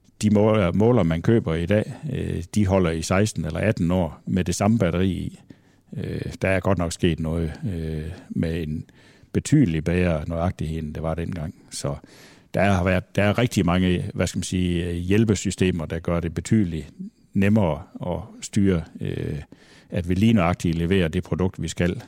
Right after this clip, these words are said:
øh, og det altid er til, til stede. Så forsyningssikkerheden, den har fået et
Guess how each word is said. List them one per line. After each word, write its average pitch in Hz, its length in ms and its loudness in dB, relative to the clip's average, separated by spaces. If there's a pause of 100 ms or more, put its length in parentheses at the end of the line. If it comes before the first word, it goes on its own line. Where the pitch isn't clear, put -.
(140)
øh, 92 160 -4
og 90 180 -2
det 90 60 0
altid 87 360 -4
er 80 100 -4
til, - 220 -8 (200)
til - 120 -10
stede. 85 280 -4 (220)
Så 90 160 -2
forsyningssikkerheden, 90 800 2
den 90 120 -4
har 92 80 -4
fået 95 280 0
et 92 120 -6